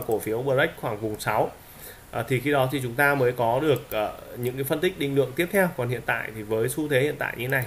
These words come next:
thì cổ phiếu sẽ tiếp tục, ờ, đi ngang. Và trong phiên nếu như có những cái tín hiệu kỹ thuật thì Hùng Lê sẽ, ờ, có những cái,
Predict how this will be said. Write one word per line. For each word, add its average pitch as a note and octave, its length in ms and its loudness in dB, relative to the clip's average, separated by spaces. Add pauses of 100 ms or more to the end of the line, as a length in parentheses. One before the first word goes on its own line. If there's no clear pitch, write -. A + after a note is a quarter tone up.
thì A2 140 -6
cổ G2 80 -2
phiếu G2+ 260 -6
sẽ - 140 -6
tiếp E2+ 180 -4
tục, - 180 0 (540)
ờ, G#2+ 180 0
đi C3 120 -2
ngang. D#3 320 6
Và A2 440 2 (440)
trong E3+ 140 8
phiên F3+ 340 8
nếu C#3+ 180 6
như E3+ 200 2
có C#3 140 6
những D#3 100 0
cái D#3+ 100 -4
tín D#3+ 160 0
hiệu E3 140 4
kỹ C#3 100 -4
thuật D#3 240 4
thì C3 60 0
Hùng B2 140 -2
Lê C3+ 160 0
sẽ, D3+ 340 -4 (420)
ờ, A2 340 -4
có A2 140 -2
những C3 220 -6
cái, C3+ 360 -2